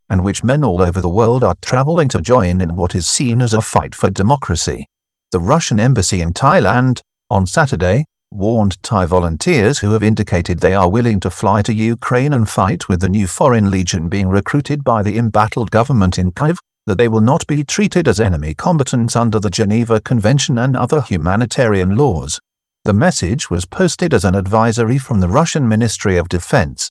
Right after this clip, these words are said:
It comes as a Thai Ministry of Foreign Affairs spokesman signaled that authorities in Thailand also do not wish Thai citizens to put their lives in jeopardy,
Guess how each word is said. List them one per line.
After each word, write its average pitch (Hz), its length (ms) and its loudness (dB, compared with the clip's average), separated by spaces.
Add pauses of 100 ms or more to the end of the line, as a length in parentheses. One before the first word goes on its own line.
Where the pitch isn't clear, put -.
(100)
It 113 160 -2
comes 147 480 0
as 113 140 -2
a 98 60 0
Thai 127 240 0
Ministry 104 580 0
of 104 100 -2
Foreign 123 320 2
Affairs 113 480 0
spokesman 135 540 -2
signaled 98 520 0
that 104 200 -2
authorities 135 640 0
in 90 140 0
Thailand 120 640 2
also 131 340 0
do 135 160 2
not 113 180 2
wish 120 260 0
Thai 87 180 -2
citizens 92 580 0
to - 100 -10
put - 220 -4
their 123 140 2
lives 80 420 -2
in 104 140 0
jeopardy, 113 540 -2